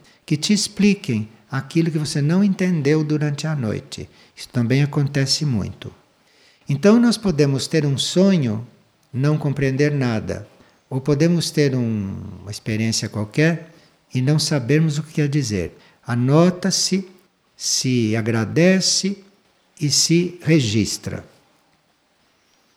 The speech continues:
Horas depois ou momentos depois, acontece um fato que te explica aquilo.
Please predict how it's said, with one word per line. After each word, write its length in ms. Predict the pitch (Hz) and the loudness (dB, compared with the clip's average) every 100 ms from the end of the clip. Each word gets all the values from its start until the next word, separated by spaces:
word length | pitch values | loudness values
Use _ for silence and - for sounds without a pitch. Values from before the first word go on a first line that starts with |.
| _ _ _ _ _ _ _ _ _ _ | _ _ _ _ _ _ _ _ _ _
Horas 380 | 165 208 220 185 | 0 2 2 2
depois 720 | 151 151 - 151 185 196 - | 2 0 2 4 4 2 -2
ou 160 | 160 147 | 2 2
momentos 600 | 143 135 143 190 185 151 | 4 2 4 4 2 0
depois, 720 | 123 127 151 170 196 180 - - | -2 -2 2 2 2 0 -6 -8
acontece 760 | 156 - 214 202 156 135 - 175 | -10 2 2 4 2 2 2 0
um 100 | 165 | 0
fato 800 | - - 196 175 - - 98 107 _ _ _ _ _ - | -2 0 2 0 -6 -10 -10 -10 _ _ _ _ _ -4
que 100 | 165 | -2
te 160 | - | 2
explica 580 | 196 - 175 202 208 220 | 0 0 4 4 4 -2
aquilo. 640 | 214 - 147 127 123 117 | -4 0 2 2 -2 -6